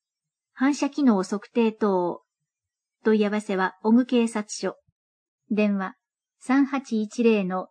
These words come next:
零一一零へ。南千住警察署、交通安全フェスタ。九月二十三日休日、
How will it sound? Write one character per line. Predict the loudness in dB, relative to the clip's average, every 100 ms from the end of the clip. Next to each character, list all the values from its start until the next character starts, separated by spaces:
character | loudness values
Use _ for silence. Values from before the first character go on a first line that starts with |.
| -2
零 | 0 2
一 | -2 -4 -8
一 | -6 -2 0
零 | 0 -2
へ。 | -8 -10 _ _ _ _ _ _ _ _ _ _ _ _ _ _ _ _ _ _
南 | 4 4 2
千 | 0 2 2
住 | 2
警 | 2 2
察 | 0 -8 -8
署、 | -6 -8 -10 _ _ _ _ 0
交 | 0
通 | 0 -2 0
安 | 2 2
全 | 2 0
フ | -2 -6
ェ |
ス | -6
タ。 | -12 -12 _ _ _ _ _ _ _ _ _ -4
九 | 0
月 | 0 4
二 | 2
十 | 4 0
三 | 0 0 2
日 | 0 -2 -4 -4
休 | -2 0
日、 | 0 -4 -6 -8